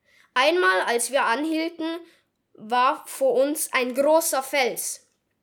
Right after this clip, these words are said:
„Wir müssen darüber springen“, sagte Jack zu mir. „Ich spring zuerst“,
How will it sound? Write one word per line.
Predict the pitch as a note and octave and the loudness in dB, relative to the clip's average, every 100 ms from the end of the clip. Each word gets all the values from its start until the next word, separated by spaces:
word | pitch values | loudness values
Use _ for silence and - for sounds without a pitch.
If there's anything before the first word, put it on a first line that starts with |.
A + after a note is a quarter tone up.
| _ _ - - | _ _ -20 -10
„Wir | C4 D#4 | 0 4
müssen | F4 F4 D#4+ | 4 2 0
darüber | D4 C#4+ F#4+ G#4 D#4+ | 2 4 2 2 0
springen“, | - D4 C#4+ A3+ G3 - | 0 2 2 2 -6 -12
sagte | - C4 B3+ B3 B3 | -2 2 2 0 -6
Jack | - A#3 A#3 | -2 -2 -2
zu | C#4 | -4
mir. | C4 C4 G#3+ D#3 - _ _ _ _ _ _ _ | -2 -2 -2 -6 -16 _ _ _ _ _ _ _
„Ich | D#4 F4+ | 0 0
spring | - E4+ F4 | 2 2 2
zuerst“, | F4+ D#4+ C#4+ B3 A3 - | 0 0 2 2 0 -10